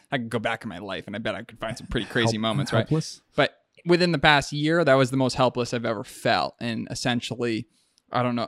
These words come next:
Speaker 1: if people haven't been keeping up with the news that's happened in terms of looting and some stuff that went, happened in, uh, Los Angeles.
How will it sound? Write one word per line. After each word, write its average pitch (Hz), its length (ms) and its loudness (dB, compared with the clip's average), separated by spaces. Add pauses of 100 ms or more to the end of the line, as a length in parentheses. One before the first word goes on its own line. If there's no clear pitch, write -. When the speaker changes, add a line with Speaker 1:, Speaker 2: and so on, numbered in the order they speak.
Speaker 1:
if 131 220 -4
people 123 280 2
haven't 117 360 0
been 120 140 -2
keeping 117 360 -4
up 113 140 -4
with 120 180 -6
the 120 160 -4
news 123 540 2
that's 117 220 -4
happened 113 360 -4
in 107 80 -6
terms 113 300 -6
of 113 140 -10
looting 117 560 0
and 117 100 -2
some 117 140 -4
stuff 110 240 -4
that 110 160 -4
went, 117 180 -6
happened 117 640 -6
in, 117 340 -6
uh, 113 240 -12
Los 123 300 -6
Angeles. 127 680 -2